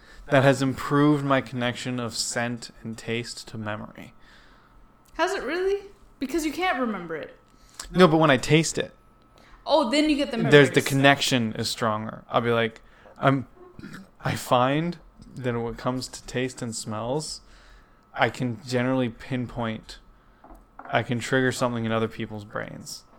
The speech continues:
Speaker 1: It could just because I'm priming them or whatever, but, like,
Speaker 2: Or I guess you, you've already tasted it or smelt it, and you're like,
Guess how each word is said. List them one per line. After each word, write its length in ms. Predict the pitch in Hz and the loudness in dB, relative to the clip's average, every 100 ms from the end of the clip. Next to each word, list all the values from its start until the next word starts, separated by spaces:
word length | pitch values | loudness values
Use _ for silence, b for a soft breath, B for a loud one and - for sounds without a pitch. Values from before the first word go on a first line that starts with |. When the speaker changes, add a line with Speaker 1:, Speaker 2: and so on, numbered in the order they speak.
| b - | b -10
Speaker 1:
It 120 | 131 | -2
could 140 | - 123 | 0 0
just 160 | 120 | -4
because 240 | 120 123 113 | -2 0 0
I'm 140 | 104 | 0
priming 400 | - 113 107 107 | -2 -2 -2 -6
them 160 | 107 110 | -8 -8
or 60 | |
whatever, 380 | 113 110 - 113 | -6 -6 -8 -8
but, 100 | - 117 | -2 0
like, 260 | 117 - | 0 2
Speaker 2:
Or 60 | 294 | 4
I 100 | 311 | 4
guess 220 | 349 - | 2 -2
you, 140 | 311 | -4
you've 380 | 285 226 269 233 | -4 -4 -4 0
already 280 | 240 247 226 | 0 2 -2
tasted 440 | - 208 - 233 | -4 -4 -4 -4
it 240 | 277 294 - | -4 -4 -6
or 60 | 220 | -10
smelt 360 | - 202 214 254 | -8 -6 -4 -2
it, 100 | 226 | -4
and 80 | |
you're 100 | 220 | -2
like, 240 | 202 190 | -4 -4